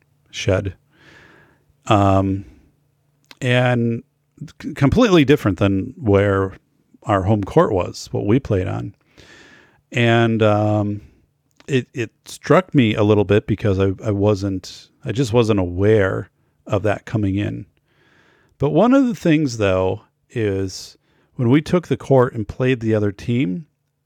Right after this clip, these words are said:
even though our uniforms were nicer, we had fancy warm-ups with our names on them and all of this stuff, um, we played them team to team,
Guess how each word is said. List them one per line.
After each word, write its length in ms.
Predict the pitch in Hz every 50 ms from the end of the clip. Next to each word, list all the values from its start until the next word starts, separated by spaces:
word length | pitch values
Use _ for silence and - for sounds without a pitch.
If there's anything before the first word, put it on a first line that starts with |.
| _ _ _ _ _ _ _ _ _ _ _ _
even 200 | - 139 135 151
though 140 | 143 131 127
our 120 | 127 120 120
uniforms 1000 | 123 143 143 135 - - - 120 113 110 107 107 107 107 110 104 - - - - _ _ _ _ _ _ _ _ -
were 560 | 104 101 107 107 101 101 104 101 101 101 - _ _ -
nicer, 640 | 110 104 104 107 104 92 - - 131 123 117 110
we 120 | 104 104 101
had 240 | 98 95 95 95 - _ _ _ _ _ _ _ _
fancy 500 | - - 120 113 110 107 - - 113 101
warm-ups 500 | 101 113 113 104 95 92 - - - -
with 100 | 117 104
our 100 | 98 95
names 380 | 101 104 104 104 104 101 98
on 200 | 95 92 92 95 98
them 220 | 95 95 98 98
and 220 | 98 104 101 - - - - - - - - - _ _ _ _ _ _ _ -
all 260 | - 123 123 127 123
of 80 | 113 107
this 180 | 113 123 113 -
stuff, 560 | - - 110 98 101 95 - - - - - _ -
um, 640 | 135 117 113 110 110 107 107 107 104 104 104 107 101 - _ _ _
we 220 | 123 113 135 180
played 520 | 170 - - - 127 120 143 151 123 110 101
them 560 | - 110 101 98 98 95 98 95 95 95 92 _ _ _ _ _ _ _ _ _ _ _ _ _ _ _ _ _ _ _ -
team 280 | - - 151 165 170 156
to 80 | 143
team, 500 | - - 147 156 139 101 92 104 107 -